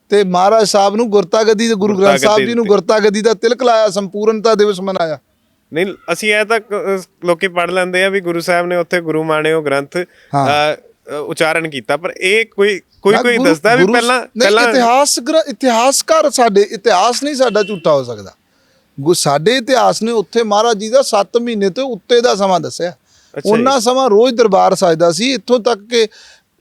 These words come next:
Speaker 1: ਇਤਿਹਾਸ ਕਹਿੰਦਾ ਕਿ ਭਾਈ ਦਇਆ ਸਿੰਘ, ਭਾਈ ਧਰਮ ਸਿੰਘ ਜੀ ਦੇਹ ਮੁਕਤੀ ਹੋ ਗਏ ਸੀ, ਕਹਿੰਦੇ, "ਮਹਾਰਾਜ, ਅਸੀਂ ਚੱਲੇ ਹਾਂ।"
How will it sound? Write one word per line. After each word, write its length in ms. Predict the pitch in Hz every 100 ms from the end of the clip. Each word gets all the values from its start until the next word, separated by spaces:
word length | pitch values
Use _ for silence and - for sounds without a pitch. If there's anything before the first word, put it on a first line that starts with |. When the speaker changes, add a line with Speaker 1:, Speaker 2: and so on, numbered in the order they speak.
| _
Speaker 1:
ਇਤਿਹਾਸ 480 | 185 180 208 175 180
ਕਹਿੰਦਾ 300 | - 226 254
ਕਿ 100 | 254
ਭਾਈ 300 | 226 247 196
ਦਇਆ 320 | 170 185 190
ਸਿੰਘ, 220 | 202 233 220
ਭਾਈ 220 | 233 175
ਧਰਮ 300 | 214 202 180
ਸਿੰਘ 260 | 208 226
ਜੀ 140 | 226 269 -
ਦੇਹ 320 | 156 143 226 277
ਮੁਕਤੀ 360 | 294 226 285
ਹੋ 180 | 262 233
ਗਏ 140 | 220
ਸੀ, 120 | 202 185
ਕਹਿੰਦੇ, 240 | 196 202
"ਮਹਾਰਾਜ, 420 | 190 185 202 226
ਅਸੀਂ 180 | 190 196
ਚੱਲੇ 320 | 165 156
ਹਾਂ।" 60 | 151